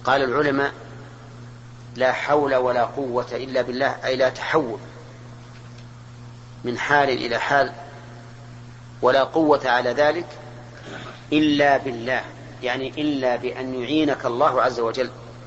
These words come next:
فالباء هنا للاستعانة، ولهذا نقول إن هذه الكلمة كلمة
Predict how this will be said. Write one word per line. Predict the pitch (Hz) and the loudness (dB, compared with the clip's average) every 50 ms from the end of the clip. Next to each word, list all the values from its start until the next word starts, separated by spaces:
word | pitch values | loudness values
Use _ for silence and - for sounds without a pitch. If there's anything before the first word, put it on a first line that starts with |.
| - - - - - - - - - - - | -18 -18 -18 -18 -18 -18 -18 -18 -14 -6 -4
فالباء | 135 131 127 151 139 135 139 | -2 2 4 4 4 4 2
هنا | 123 131 151 156 160 170 - - - - - - - - - - - - - - - - - | 0 0 0 0 0 -2 -4 -6 -12 -16 -16 -18 -18 -18 -18 -18 -18 -18 -18 -18 -16 -8 -4
للاستعانة، | 123 135 131 127 - - - 123 117 143 143 131 104 98 - - - - - - - - - - - - - - - - - - - - - - | -4 -4 -2 -4 -4 -2 0 2 2 4 2 2 0 -4 -10 -14 -16 -16 -16 -18 -18 -18 -18 -18 -18 -18 -18 -18 -18 -18 -18 -18 -18 -12 -6 -2
ولهذا | 123 123 127 120 127 143 139 135 131 | 0 0 2 2 4 4 4 4 2
نقول | 127 123 123 - 143 139 127 | 0 0 -2 0 0 0 0
إن | 123 127 127 127 127 | 0 -2 -4 -4 -4
هذه | 117 127 143 147 139 131 127 | 0 2 2 4 4 2 0
الكلمة | 123 - - - 156 143 151 165 170 - - - - - - - - - - - - - - - - - - - - - - - | -4 -2 -2 0 2 2 2 2 0 -2 -6 -16 -18 -18 -18 -18 -18 -18 -18 -18 -18 -20 -20 -18 -18 -18 -18 -18 -18 -14 -4 0
كلمة | 143 139 139 143 139 135 127 | 2 2 4 4 2 0 0